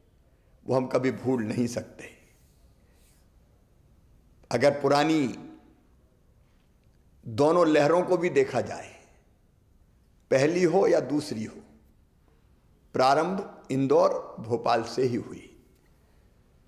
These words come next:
और अभी इंदौर तथा भोपाल में प्रकरण बढ़ के लगभग साप्ताहिक प्रकरण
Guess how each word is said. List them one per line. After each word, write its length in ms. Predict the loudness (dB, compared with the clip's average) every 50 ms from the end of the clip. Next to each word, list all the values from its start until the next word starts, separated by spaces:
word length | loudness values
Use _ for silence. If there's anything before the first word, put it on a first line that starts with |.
| _ _ _ _ _ _ _ _ _ _ _ _ _ _ _ -4 -2
और 100 | -2 0
अभी 280 | 0 0 0 0 -2 -2
इंदौर 500 | 0 0 2 2 4 4 4 4 2 0
तथा 140 | 0 0 0
भोपाल 420 | 0 -2 -6 -4 -2 0 0 0 0
में 240 | -2 -6 -10 -14 -16 -18 -20 -20 _ _ _ _ _ _ _ _ _ _ _ _ _ _ _ _ _ _ _ _ _ _ _ _ _ _ _ _ _ _ _ _ _ _ _ _ _ _ _ _ -4
प्रकरण 340 | -4 -2 0 2 0 2 2
बढ़ 200 | 2 2 2 0
के 160 | 0 0 0 0
लगभग 440 | 0 0 0 0 0 -2 -2 -4 -4 -10 -16 -20 -20 -20 _ _ _ _ _ _ _ _ _ _ _ _ _ _ _ _ _ _ _ _ _ _ _ _ _ -8
साप्ताहिक 720 | -2 0 0 2 0 0 0 2 2 2 2 0 -2 -6
प्रकरण 320 | -10 -10 -10 -12 -12